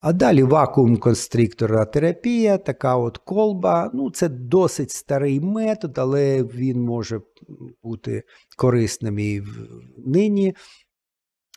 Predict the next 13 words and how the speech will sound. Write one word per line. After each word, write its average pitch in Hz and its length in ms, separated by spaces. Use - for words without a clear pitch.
Коли 139 180
викачується 135 680
повітря, 240 520
створюється 156 680
вакуум 175 600
і 196 340
з'являється 143 760
ерекція, 180 880
і 127 420
при 139 180
необхідності 135 960
можна, 117 560
е, - 80